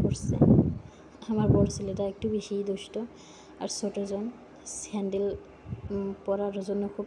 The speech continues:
তাড়াহুড়া শুরু করছে। এই তো স্যান্ডেলটা পরিয়ে নিলাম, বড় জন তো একাই পরতে পারে,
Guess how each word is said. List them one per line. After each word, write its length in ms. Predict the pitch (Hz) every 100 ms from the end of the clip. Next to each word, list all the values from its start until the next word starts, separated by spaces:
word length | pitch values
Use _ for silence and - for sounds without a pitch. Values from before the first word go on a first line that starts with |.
| -
তাড়াহুড়া 400 | 190 190 196 196
শুরু 240 | - 196 196
করছে। 260 | 196 - - - - - - - -
এই 60 |
তো 60 | 214
স্যান্ডেলটা 500 | - 208 202 196 202 -
পরিয়ে 240 | 196 196
নিলাম, 340 | 190 190 190 226 - - - - - - - - 214 196
বড় 140 | 196
জন 160 | 190 196
তো 120 | 202
একাই 220 | 202 196 202
পরতে 240 | 202 -
পারে, 240 | 185 -